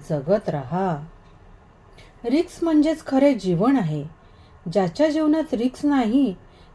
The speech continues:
त्याचे जीवन हे जीवन नाही. जीवन हे खूपच छोटेसे आहे,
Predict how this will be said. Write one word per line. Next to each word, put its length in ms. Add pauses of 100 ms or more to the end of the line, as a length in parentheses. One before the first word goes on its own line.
त्याचे 320
जीवन 400
हे 200
जीवन 520
नाही. 400 (1400)
जीवन 320
हे 240
खूपच 560
छोटेसे 480
आहे, 300